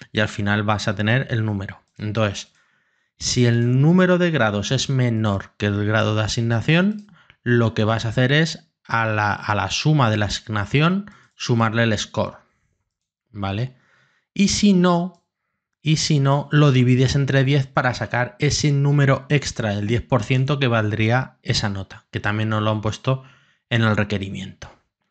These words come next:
Con lo que el, el current student grade sería la suma de esta asignación, ya sea con materias adicionales o sin materias adicionales, entre el número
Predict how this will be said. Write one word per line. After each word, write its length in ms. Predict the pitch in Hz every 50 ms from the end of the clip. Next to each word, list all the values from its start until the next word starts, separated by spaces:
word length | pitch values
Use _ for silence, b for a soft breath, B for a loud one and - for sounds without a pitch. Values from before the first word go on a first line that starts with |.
| B B B B B B B B B B B _
Con 160 | - 120 113
lo 120 | 110 104 -
que 60 | 110
el, 120 | 110 113 110
el 520 | 113 110 107 110 113 113 113 107 101 -
current 380 | - 135 143 131 117 104 101 101
student 420 | - - - 113 113 117 120 123
grade 300 | 139 156 175 180 185 -
sería 480 | - - 120 110 107 110 110 104 98 98
la 300 | 98 104 95 95 - -
suma 580 | - - - 170 180 180 165 120 95 92 - - b b b b b b b -
de 120 | 110 131
esta 240 | 139 135 - - 104
asignación, 1080 | 92 - - - 101 85 - - 110 - - - 110 98 - - 143 143 139 123 110 - 104
ya 260 | 101 120 120 120 113
sea 380 | - - 135 120 113 104 -
con 180 | - 113 113 107
materias 500 | 104 104 101 101 113 123 131 127 107 135
adicionales 680 | 127 120 110 - 135 127 127 123 113 107 104 - - _
o 120 | - 143 135
sin 260 | - - 165 147 127
materias 520 | 110 101 98 - 98 95 101 104 101 98
adicionales, 680 | 110 117 123 120 143 156 156 160 156 151 160 160 160 - b b b b b b b b b
entre 680 | - 185 190 190 185 175 165 175 165 165 170 175 165 B B B B B B B -
el 320 | 175 170 170 165 160 160
número 640 | 151 151 143 135 131 127 135 143 156 160 - -